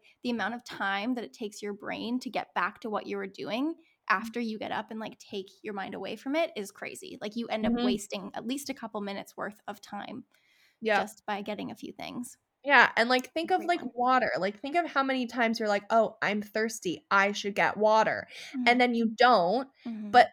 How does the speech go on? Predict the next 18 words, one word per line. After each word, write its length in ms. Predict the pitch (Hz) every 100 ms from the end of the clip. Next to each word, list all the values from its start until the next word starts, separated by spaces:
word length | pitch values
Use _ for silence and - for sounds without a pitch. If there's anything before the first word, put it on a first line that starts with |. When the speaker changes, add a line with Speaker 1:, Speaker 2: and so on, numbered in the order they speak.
| - -
Speaker 2:
you 180 | 262 262
s-, 160 | 262
you 260 | 233 254 262
remind 520 | 240 226 220 233 254
yourself, 420 | 254 247 220 202 208
like, 160 | 190
fifteen 760 | - _ 247 262 - 254 233 220
times 580 | 220 240 233 214 214 214
in 140 | 220
the 80 | 208
whole 280 | 214 220 214
hour 300 | 190 208 214 208
that 100 | 180
you 180 | 160 208
should 340 | 240 214 214
Speaker 1:
<laughs> 240 | 226 _
Speaker 2:
just 200 | 208 208
be 200 | 214 208